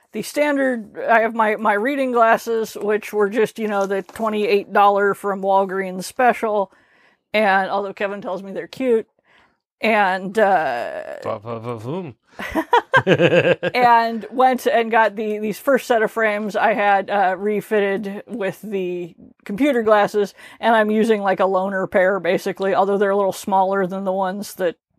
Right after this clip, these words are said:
Speaker 1: I was using in there, and I think the glass is crappier or something 'cause they always seem kind of fo-, foggy. Like,
Speaker 2: Yeah,
Speaker 1: not
Speaker 2: they may not be as precise.
Speaker 1: Yeah, i-, i-,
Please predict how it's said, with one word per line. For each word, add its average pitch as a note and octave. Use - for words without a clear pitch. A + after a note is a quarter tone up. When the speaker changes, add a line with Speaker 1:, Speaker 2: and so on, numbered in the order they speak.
Speaker 1:
I F3+
was F#3+
using F#3+
in F#3+
there, F3+
and F3+
I G3
think C4+
the G#3+
glass F#3
is A#3+
crappier B3
or B3
something A#3
'cause G3+
they G3+
always G#3
seem G#3
kind F3+
of -
fo-, -
foggy. F3
Like, F3+
Speaker 2:
Yeah, F3+
Speaker 1:
not F3
Speaker 2:
they F3+
may F#3
not F3
be D3
as C3
precise. -
Speaker 1:
Yeah, G3+
i-, F#3
i-, G#3+